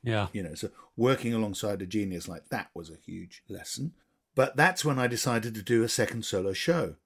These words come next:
Speaker 1: Hmm.
Speaker 2: And so I decided, first I fired the agent because she'd negotiated my deal down.
Speaker 1: <laughs>
Speaker 2: That, that's true.
Speaker 1: Punt.
Speaker 2: Um,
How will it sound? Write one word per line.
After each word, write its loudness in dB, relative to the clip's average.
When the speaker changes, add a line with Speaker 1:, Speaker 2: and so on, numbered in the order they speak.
Speaker 1:
Hmm. -8
Speaker 2:
And 2
so 6
I 6
decided, 2
first 4
I -2
fired 2
the 0
agent -6
because -6
she'd -6
negotiated -4
my -4
deal -4
down. -8
Speaker 1:
<laughs> -2
Speaker 2:
That, 4
that's 4
true. 0
Speaker 1:
Punt. 2
Speaker 2:
Um, -2